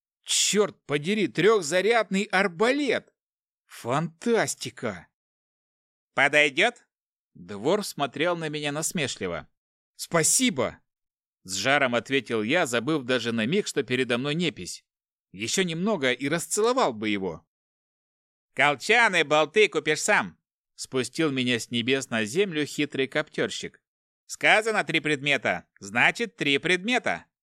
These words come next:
Вот же ж! Ладно, чёрт с тобой. Забрав награду, я вышел из оружейки. Не теряя времени, сменил клинки. Арбалет повесил за спину.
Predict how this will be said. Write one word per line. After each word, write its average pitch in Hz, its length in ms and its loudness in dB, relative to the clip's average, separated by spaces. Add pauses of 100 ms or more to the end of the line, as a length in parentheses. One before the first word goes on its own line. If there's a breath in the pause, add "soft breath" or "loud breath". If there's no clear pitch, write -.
(400)
Вот 143 720 -2
же 104 300 -4
ж! - 240 -12 (260)
Ладно, 143 720 0 (140)
чёрт 135 340 -2
с - 80 -12
тобой. 85 420 -8 (1040)
Забрав 127 440 0
награду, 143 420 0
я 123 160 0
вышел 123 320 -2
из 120 240 -4
оружейки. 120 640 -4 (400)
Не 110 180 -4
теряя 185 380 2
времени, 170 420 -2
сменил 143 440 -2
клинки. 131 600 -4 (560)
Арбалет 135 560 2
повесил 147 440 0
за 131 160 0
спину. 107 500 -2